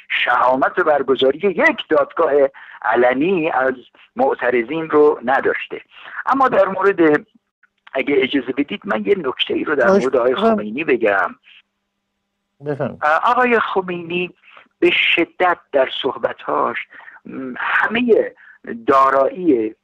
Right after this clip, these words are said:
Speaker 1: شعوریش متعلق به گذشته بود، برای آینده حرفی نداشت، چون سن، اه، وسیعی از عمر او سپری شده بود.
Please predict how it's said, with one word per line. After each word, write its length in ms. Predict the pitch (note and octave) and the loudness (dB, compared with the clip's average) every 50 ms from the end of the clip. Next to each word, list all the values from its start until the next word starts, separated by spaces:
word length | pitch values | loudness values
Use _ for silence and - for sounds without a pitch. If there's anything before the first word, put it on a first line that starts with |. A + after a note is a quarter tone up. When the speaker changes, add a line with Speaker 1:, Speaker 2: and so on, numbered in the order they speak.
| _ _ - - - | _ _ -16 -12 -8
Speaker 1:
شعوریش 440 | - C#3 C3 B2 C3+ C3+ D3+ F#3+ F#3+ - - - | -6 -6 -4 -2 -2 0 0 -2 -4 -4 -6 -6
متعلق 600 | C#3+ C3 - - - - B2 C3 C#3 D#3 D3+ D#3+ | -10 -10 -8 -6 -4 -2 -2 2 2 2 2 4
به 100 | C#3 C#3 | 2 2
گذشته 560 | A2+ A2+ G#2 F#2+ G2 - - - - - F#2+ | 2 0 -2 -2 -2 -4 -4 -6 -6 -6 -10
بود، 180 | - - - - _ - - - - | -10 -10 -16 -18 _ -20 -20 -16 -6
برای 200 | - - E3 F3+ | -4 -4 -2 -2
آینده 420 | F3 - D#3+ E3 E3 E3+ E3+ E3+ G3 | -2 0 0 2 2 0 0 0 0
حرفی 360 | G3 F#3 G3 F#3+ - - G3+ | 0 0 -2 -2 -6 -8 -4
نداشت، 580 | G3 G3 G#3 G#3 - - - - - - - _ _ _ _ _ _ _ _ _ _ _ - | -2 0 0 2 0 0 0 -4 -8 -10 -12 _ _ _ _ _ _ _ _ _ _ _ -4
چون 200 | C#3 C#3+ B2+ - - | -2 -2 -2 -2 -2
سن، 240 | - E3+ G3+ F#3 E3 | 0 0 0 0 0
اه، 80 | D#3 C#3 C3+ B2+ - A#2 A#2 A2+ A2+ A#2 - - | -4 -6 -6 -6 -2 0 0 0 0 -2 -4 -2
وسیعی 460 | A2+ A#2 A#2 - - A3+ A3+ G3+ D#3 | -2 -2 -2 -2 -6 -8 -2 2 4
از 180 | C#3 B2 A#2+ A2 | 4 4 4 0
عمر 300 | B2 A2+ C#3 C#3+ C#3 C3 | 0 -2 -2 0 2 0
او 280 | B2 G#2+ A#2 C3+ C3 C3 - - - - _ _ - | 0 0 0 -4 -6 -6 -12 -20 -20 -20 _ _ -6
سپری 380 | - - - G#2+ G2 A#2+ C#3+ - | -6 -4 -2 -2 -2 -2 -2 -4
شده 300 | - - - - D3+ C#3+ | -2 -4 -2 0 0 -2
بود. 340 | C3 B2+ B2 A#2+ A#2 - | 0 0 -2 -2 -2 -4